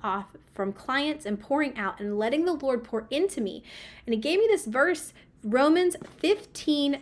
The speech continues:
thirteen. And I wanna read it to you because I think this is such a good reminder of what this season and what this prophetic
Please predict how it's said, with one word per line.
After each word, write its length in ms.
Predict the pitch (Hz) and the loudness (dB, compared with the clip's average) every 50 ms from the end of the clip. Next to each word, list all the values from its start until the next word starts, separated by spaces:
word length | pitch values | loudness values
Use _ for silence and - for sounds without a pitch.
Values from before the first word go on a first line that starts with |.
| - | -8
thirteen. 840 | - - - - - 247 240 226 240 - - 226 202 196 185 185 190 - - - - - - - | -14 -18 -10 -4 0 2 2 2 0 -4 -8 -6 -6 -6 -6 -8 -12 -16 -20 -20 -20 -18 -8 -4
And 80 | 220 226 | -2 0
I 60 | 247 | 0
wanna 240 | 277 349 403 427 277 | 2 2 2 2 2
read 180 | 220 269 359 | 2 2 2
it 100 | 196 - - | 2 0 -2
to 120 | - 226 | -8 -8
you 80 | 214 196 | -6 -6
because 260 | 190 190 - 196 202 | -6 -6 -6 -4 -4
I 60 | 220 | -4
think 460 | 214 - - - 392 440 392 - - - | -6 -6 -4 -2 0 0 0 -2 -4 -2
this 200 | 233 240 233 - | -2 -2 0 0
is 180 | 240 226 233 - | -2 -4 -2 -2
such 180 | 285 294 294 | -4 -2 -2
a 120 | 370 330 - - - | -4 -4 -4 -4 0
good 340 | 254 277 311 339 349 311 - - - - - - - - - _ - | 2 2 4 2 2 -2 -4 -10 -18 -20 -20 -20 -20 -20 -12 _ 2
reminder 760 | 262 269 262 254 240 254 285 349 320 240 220 214 208 208 208 220 | 2 2 4 4 4 4 4 4 4 4 4 4 2 0 0 0
of 180 | 240 240 226 | 0 0 0
what 400 | 214 208 240 277 330 - 240 220 | 0 0 0 0 0 0 0 2
this 240 | 220 247 262 254 - | 2 2 2 0 -4
season 640 | - - - 262 262 262 233 214 196 190 196 208 - | -12 -12 -8 -6 -4 -4 -4 -4 -4 -4 -6 -8 -6
and 220 | - 220 226 226 220 | -4 -2 0 0 2
what 300 | 240 277 311 302 233 220 | 2 2 2 0 -2 -2
this 200 | 247 262 254 - | -2 -4 -4 -8
prophetic 840 | - - - 233 226 226 - - 262 262 294 302 311 247 - - | -6 -4 -4 -4 -4 -6 -4 -2 0 2 4 2 2 0 -4 -10